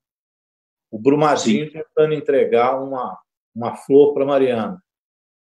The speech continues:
Speaker 1: Esse quadro vai ficar na Câmara Federal. O Rodrigo Maia já tá vendo um local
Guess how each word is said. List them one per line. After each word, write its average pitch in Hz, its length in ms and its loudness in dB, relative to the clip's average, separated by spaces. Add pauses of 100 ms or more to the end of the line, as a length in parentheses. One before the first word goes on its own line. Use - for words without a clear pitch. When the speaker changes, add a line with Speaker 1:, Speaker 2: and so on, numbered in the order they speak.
(240)
Speaker 1:
Esse 135 360 -2
quadro 156 420 -2
vai 165 140 -2
ficar 156 240 -6
na 156 120 -6
Câmara 160 340 -4
Federal. 156 560 0
O - 40 -2
Rodrigo 120 340 -6
Maia 131 240 -2
já 143 100 0
tá 147 180 0
vendo 139 240 -6
um 147 60 -4
local 143 760 2